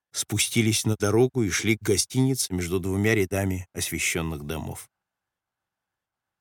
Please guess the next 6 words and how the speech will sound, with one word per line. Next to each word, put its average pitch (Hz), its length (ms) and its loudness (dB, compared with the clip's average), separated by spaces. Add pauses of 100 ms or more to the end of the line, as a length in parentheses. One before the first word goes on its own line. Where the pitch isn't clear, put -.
(240)
Мы 139 140 6
пробыли 139 380 2
в 110 100 0
Бургете 107 580 0
пять 113 300 4
дней 120 380 4